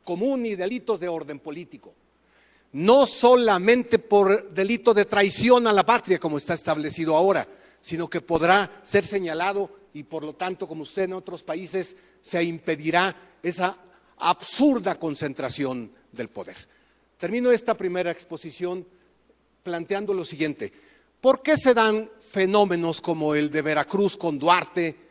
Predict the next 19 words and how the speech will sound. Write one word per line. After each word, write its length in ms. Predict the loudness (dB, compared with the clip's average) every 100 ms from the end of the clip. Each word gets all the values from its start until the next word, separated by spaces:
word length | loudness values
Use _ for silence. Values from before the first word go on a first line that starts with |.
| _ _ _ _
o 160 | -4
el 100 | -4
de 120 | -4 -4
Borges 760 | -2 -2 -4 -8 -10 -10 -20 _ _ -12
en 200 | -12 -12
Quintana 420 | -14 -10 -10 -8
Roo 340 | -6 -4 -6 -10 _ -8
o 140 | -6
incluso 480 | -6 -6 -6 -4 -4
a 40 |
nivel 320 | -4 0 -2 0
federal 560 | 0 2 4 2 0 -8 -20 _ _
de 240 | -2 2 2
esta 460 | 4 2 2 -6 -4
aberración 1200 | -2 0 0 0 0 -2 -2 2 4 4 2 -6 -14 _ _ _
en 140 | -6 -4
el 120 | -4
ejercicio, 760 | -4 -8 -8 -10 -4 -2 -2 -6 -20 _ _ _ -20 _ _ _
eh, 220 | -8 -8